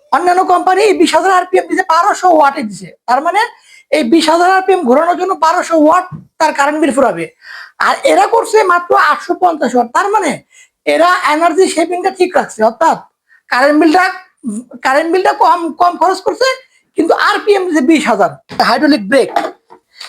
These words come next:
সুইচ দেওয়ার সঙ্গে সঙ্গে, সুইচ দেওয়ার সঙ্গে সঙ্গে একদম হাই স্পিড, এটাকে বলে মানে কারেন্ট পিকআপ। এবং হাইড্রোলিক ব্রেক দেওয়ার সঙ্গে ছেড়ে দিলে একটা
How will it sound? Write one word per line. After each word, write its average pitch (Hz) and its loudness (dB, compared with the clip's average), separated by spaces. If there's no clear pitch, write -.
সুইচ 349 4
দেওয়ার 381 0
সঙ্গে 330 2
সঙ্গে, 285 2
সুইচ 381 4
দেওয়ার 403 2
সঙ্গে 339 -2
সঙ্গে 381 0
একদম 294 -2
হাই 277 0
স্পিড, 247 -2
এটাকে 285 -2
বলে 339 4
মানে - 0
কারেন্ট 349 2
পিকআপ। 190 -4
এবং 269 0
হাইড্রোলিক 349 2
ব্রেক 202 0
দেওয়ার 302 2
সঙ্গে 349 0
ছেড়ে 359 2
দিলে 370 4
একটা 359 -2